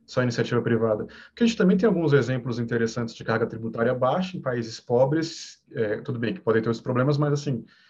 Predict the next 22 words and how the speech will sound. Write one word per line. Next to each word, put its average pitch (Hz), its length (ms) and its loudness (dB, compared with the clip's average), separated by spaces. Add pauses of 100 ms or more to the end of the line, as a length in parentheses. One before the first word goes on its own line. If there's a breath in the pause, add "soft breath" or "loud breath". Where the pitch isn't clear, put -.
(280 soft breath)
se, 110 240 -14
sei 127 140 -4
lá, 113 60 0
pensar 117 240 -2
num 117 120 0
país 113 260 2 (140)
africano, 123 680 -2
África 113 280 -4
subsaariana, 123 960 0
em 123 60 -4
que 123 140 -8
o 120 60 -2
Estado 117 300 0
não 123 100 -2
consegue 117 300 -2
nem 123 120 0
vacinar 123 520 -2
contra 113 200 0
doenças 113 320 -4
básicas 110 520 -4
e 104 60 -14
tal. 104 300 -4